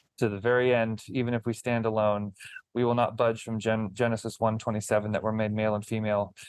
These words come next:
in God's image. And if ever there was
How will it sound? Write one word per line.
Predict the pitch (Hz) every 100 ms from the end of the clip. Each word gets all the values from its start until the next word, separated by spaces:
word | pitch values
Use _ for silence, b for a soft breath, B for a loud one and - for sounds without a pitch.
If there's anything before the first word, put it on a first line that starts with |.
| B B _ _ _ _
in | - 113
God's | 110 104 98
image. | 110 104 101 - -
And | 107 104
if | - 113 -
ever | 120 117
there | 113
was | 107 110 110 104 -